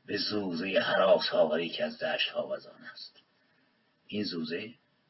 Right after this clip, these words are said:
زوزه کی بود که ما تایید کردیم؟ زوزه مرگ بر شاه، درود بر خمینی بود. یعنی اگر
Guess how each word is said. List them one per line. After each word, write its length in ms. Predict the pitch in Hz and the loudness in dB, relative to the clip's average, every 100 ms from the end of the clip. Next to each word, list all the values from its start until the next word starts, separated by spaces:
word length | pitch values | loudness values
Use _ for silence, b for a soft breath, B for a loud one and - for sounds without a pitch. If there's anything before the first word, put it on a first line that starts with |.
| _ _ _ _ _ _ _ _ _ _ _ _ _ _ _ | _ _ _ _ _ _ _ _ _ _ _ _ _ _ _
زوزه 320 | 95 92 110 | -10 -4 -4
کی 280 | 117 - 143 | -2 -4 -4
بود 300 | 110 - - - _ _ | -8 -16 -20 -20 _ _
که 100 | - | -14
ما 120 | - | -10
تایید 360 | - - - - | -8 -6 -6 -8
کردیم؟ 380 | - - - _ _ _ _ _ _ _ _ _ _ _ _ _ _ _ _ _ _ _ _ _ - | -10 -12 -14 _ _ _ _ _ _ _ _ _ _ _ _ _ _ _ _ _ _ _ _ _ -16
زوزه 800 | 82 104 98 104 101 87 80 - _ _ _ _ _ _ _ _ _ _ _ _ _ _ _ _ - | -8 -6 -4 -2 0 -2 -4 -10 _ _ _ _ _ _ _ _ _ _ _ _ _ _ _ _ -10
مرگ 360 | - 90 85 | -4 -4 -4
بر 140 | 78 78 | -6 -2
شاه، 420 | - - - - | -2 0 -4 -6
درود 220 | - - - | -12 -12 -6
بر 220 | - - | -6 -6
خمینی 420 | - 139 69 67 | -12 -10 -10 -12
بود. 240 | - - | -16 -18
یعنی 420 | 120 - 92 220 - _ _ _ _ _ _ _ _ | -10 -6 -6 -8 -14 _ _ _ _ _ _ _ _
اگر 420 | - - 123 - | 2 4 4 4